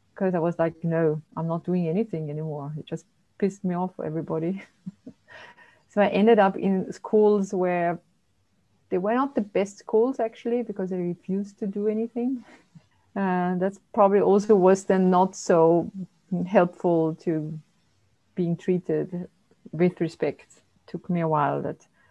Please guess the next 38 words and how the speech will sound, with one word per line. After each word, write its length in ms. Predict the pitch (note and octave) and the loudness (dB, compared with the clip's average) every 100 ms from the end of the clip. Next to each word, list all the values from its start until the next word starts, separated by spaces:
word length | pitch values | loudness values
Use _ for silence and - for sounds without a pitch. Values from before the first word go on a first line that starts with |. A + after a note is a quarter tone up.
| _ | _
I 40 | B3 | -6
mean, 60 | |
I 20 | E4 | -2
still 220 | - D#4 | 0 2
did 160 | A#3+ | 4
my 160 | G#3 F#3 | 2 2
A 140 | E3+ | 2
levels 380 | F3+ E3+ D#3 E3 | 4 4 4 0
in 100 | E3+ | -2
the 120 | D#3+ | -2
end 180 | D#3 D#3+ | -2 -2
and 120 | D#3 | -4
studied 600 | - E3 D#3+ D#3+ D#3+ E3 | -2 2 2 2 0 0
and 160 | D3+ D#3+ | -2 -4
finished 300 | E3+ E3 E3 | -4 -4 -6
my 100 | - D#3+ | -8 -6
studies. 340 | - F3 E3 | -4 -4 -4
So 20 | |
it 160 | - - | -4 -4
was 140 | F#3 | -4
not 160 | F#3+ F3+ _ - | -4 -6 _ -12
a 80 | F3 | -12
thing 340 | - G#3+ F3+ | -6 -4 -2
that 160 | F3 E3+ | -4 -2
hindered 400 | A3 A3 F#3+ E3 | 2 4 2 -2
me, 300 | E3 D#3+ E3 _ _ _ _ _ _ | -6 -6 -8 _ _ _ _ _ _
because 260 | - F3+ F3 | -8 -6 -2
somehow 480 | F#3+ G3 G3 E3+ E3+ | 2 2 4 4 4
it 100 | E3 | 4
always 240 | E3 E3 | 0 0
happened. 480 | F3+ D#3+ D#3+ D#3 - _ _ _ _ _ _ _ _ _ | 0 0 -4 -6 -10 _ _ _ _ _ _ _ _ _
But 200 | - - _ | -4 -4 _
I 180 | - - - | -6 -6 -2
ended 360 | F3+ F#3 F3+ | 0 2 2
up 380 | - D3+ E3+ - - | 2 0 0 -8 -8
in 300 | D3+ D3+ - | -6 -6 -4
environments. 760 | E3 D3+ D#3 D#3 D#3+ - - _ _ _ _ _ _ F3 | -4 -4 -4 -6 -8 -10 -16 _ _ _ _ _ _ -4
Wow. 720 | E3+ F#3+ E3 D#3 F3 E3 | 2 4 6 4 2 -6